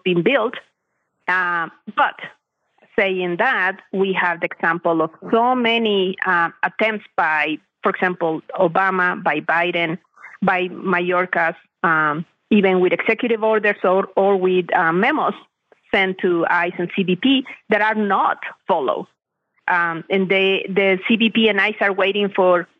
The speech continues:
you know, states like Texas to challenge them.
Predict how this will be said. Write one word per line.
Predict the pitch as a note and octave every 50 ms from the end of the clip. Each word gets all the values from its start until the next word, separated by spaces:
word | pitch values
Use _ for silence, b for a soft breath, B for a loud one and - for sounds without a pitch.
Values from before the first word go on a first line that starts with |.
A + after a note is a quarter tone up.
| _ _ _ -
you | G#3+ G3+ F#3+
know, | F#3+ F#3 F#3 F#3+ G3 F#3+ F#3 - - -
states | - G#3 F#3+ F#3+ - -
like | F#3+ E3 E3 -
Texas | - A#3 B3 - - G3 D#3 D#3 - - -
to | F#3 F3 E3 D#3+ D#3+
challenge | - - G3+ A3 A3+ G3 E3+ F3 - -
them. | D3+ B2 G#2 G2